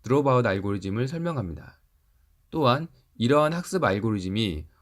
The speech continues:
어떻게 학습 효과를 개선할 수 있는지 다양성 역설의 개념에 대해서 설명하고, 마지막으로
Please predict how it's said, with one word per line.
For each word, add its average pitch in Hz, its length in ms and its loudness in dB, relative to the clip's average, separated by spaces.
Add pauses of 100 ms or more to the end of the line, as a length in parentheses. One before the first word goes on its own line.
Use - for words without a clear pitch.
(160)
어떻게 131 600 -2
학습 170 320 -4
효과를 143 360 0
개선할 104 400 -4
수 - 140 -10
있는지 87 600 -6 (140)
다양성 127 680 -4
역설의 110 460 -2
개념에 127 440 2
대해서 107 260 0
설명하고, 139 840 0 (260)
마지막으로 113 880 0